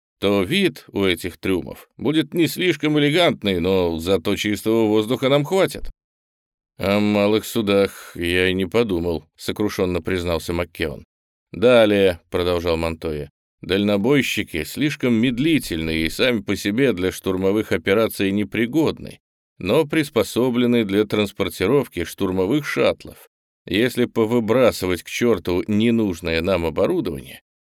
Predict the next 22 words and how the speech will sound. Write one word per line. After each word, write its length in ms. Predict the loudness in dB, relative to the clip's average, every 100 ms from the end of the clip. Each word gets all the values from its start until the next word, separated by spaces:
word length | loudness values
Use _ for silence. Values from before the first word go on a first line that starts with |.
| _ _ -6
то 160 | -4
мы 140 | -2 -6
сможем 500 | -4 -4 -2 -4 -2
забить 500 | 2 2 2 0 0
в 100 | -4
технические 760 | -4 -2 -4 -4 -6 -4 -4
трюмы 460 | -2 -2 0 0 0
каждого 500 | 2 2 2 -2 -2
транспорта 720 | 0 -2 -2 -2 -2 0 -2
по 180 | 2 0
три-четыре 800 | 2 0 0 -2 -4 -2 -2 -2
дюжины 480 | -2 -2 0 -2
шаттлов 560 | -4 0 0 2 0 -2 -2
и 120 | -4
ботов. 600 | -2 -4 -4 -8 -14 -16 _ _ _ _
Вдобавок 800 | -6 -2 0 2 4 4 4 2
к 100 | -2
примерно 520 | -2 0 2 2 0
такому 460 | -2 -4 -2 -2 -2
же 160 | -4 -4
числу 500 | -6 -6 -4 -2 -4
тех, 580 | -2 2 4 2 -4